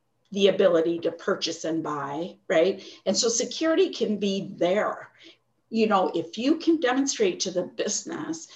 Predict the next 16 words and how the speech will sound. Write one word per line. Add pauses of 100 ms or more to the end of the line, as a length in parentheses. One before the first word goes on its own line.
(180)
that
you
are
an
enabler (280)
of
the (140)
business
being
more
successful
in
a
digital, (340)
uh, (200)
footprint,